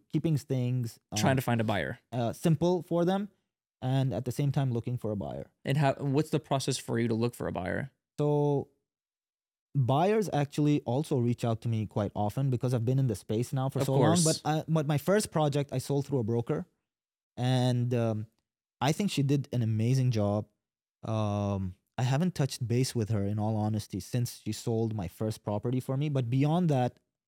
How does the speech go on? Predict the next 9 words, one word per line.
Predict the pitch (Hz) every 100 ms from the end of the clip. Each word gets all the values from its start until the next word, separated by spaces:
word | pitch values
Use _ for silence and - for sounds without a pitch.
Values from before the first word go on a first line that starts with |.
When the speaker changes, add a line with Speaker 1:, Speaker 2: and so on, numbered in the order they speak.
| _ _ -
Speaker 1:
um, | 120 120 -
I | 131
transact | - 139 135 131 131 - _ _ _ _ - 117
basically | 120 143 143 131 120
broker | 113 113 101 104
free, | - 95 - - _
whether | 107 131 139
it's | 135 -
leasing | 113 127 139 190 220